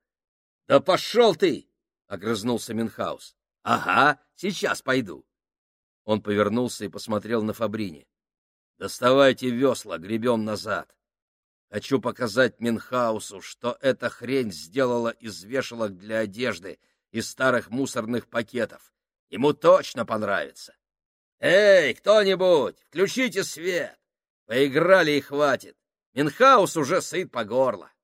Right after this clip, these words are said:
Минхаус выглядел так, будто вот-вот заплачет. «Успокойся», —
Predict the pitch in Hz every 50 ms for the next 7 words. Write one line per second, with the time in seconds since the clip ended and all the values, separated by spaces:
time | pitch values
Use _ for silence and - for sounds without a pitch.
0 | _ _ _ _ _ _ _ _ _ _ _ _ _ _ _ _ - 98 101 98
1 | - - 113 113 110 104 98 - - 98 113 110 90 95 92 90 104 98 92 _
2 | - 120 117 107 95 87 107 110 - _ - 104 104 110 - 98 107 107 87 82
3 | 107 101 - 110 117 113 98 - - _ _ _ _ _ _ _ _ _ _ _
4 | _ _ _ _ _ _ _ _ _ _ _ _ 87 - - - 113 101 - -
5 | 123 120 110 98 - - 80 76 71